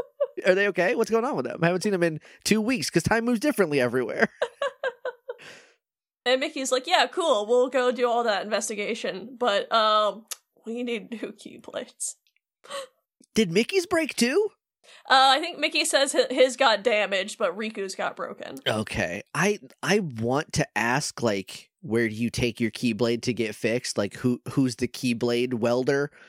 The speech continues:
Speaker 1: But I don't wanna know the answer. <laughs>
Speaker 2: And Yensen's like, "Oh yeah, no problem. You can go meet up with Kairi and Lee. They're training with Merlin."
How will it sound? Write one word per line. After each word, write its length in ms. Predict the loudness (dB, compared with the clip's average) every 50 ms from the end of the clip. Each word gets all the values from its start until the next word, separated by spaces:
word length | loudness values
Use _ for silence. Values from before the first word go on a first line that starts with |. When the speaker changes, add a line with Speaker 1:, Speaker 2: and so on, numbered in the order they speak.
| -20 -20 -20 _ _ _ _ _ _ _
Speaker 1:
But 100 | -4 -4
I 100 | -4 -4
don't 280 | 0 0 0 0 2
wanna 220 | -2 -4 -6 -6 -8
know 140 | -8 -6 -6
the 180 | -6 -6 -6 -4
answer. 300 | -6 -4 -2 -2 -2 0
<laughs> 480 | 0 0 0 0 2 0 0 0 -2 -4 -8 -14 -12 _ -10 -10 -10 _ _ _ -20 -14 -12 -12 -12 -12 _ -20 -20 _ _ _ -18 -6
Speaker 2:
And 240 | 0 2 2 2 2
Yensen's 460 | 4 2 2 2 2 0 0 0 2
like, 240 | 0 0 0 0 0
"Oh 120 | 2 2 4
yeah, 180 | 4 4 2 2
no 160 | 2 0 0
problem. 520 | 0 0 0 0 0 0 -2 -2 -4 -4
You 120 | -8 -8 -8
can 200 | -6 -6 0 2
go 320 | 2 2 2 2 0 0
meet 260 | -2 -4 -4 0 2
up 240 | 2 2 2 2 0
with 200 | -4 -4 -4 -4
Kairi 420 | -2 -2 0 0 0 2 2 2
and 100 | 0 0
Lee. 420 | -2 -2 -2 -2 -2 -2 -4 -6 -8 -6
They're 240 | -4 -4 -2 -2
training 420 | -2 -2 -2 -2 -2 -2 -2 0 0
with 140 | -2 -2 -2
Merlin." 500 | -2 -2 -2 -2 -2 -2 -4 -4 -6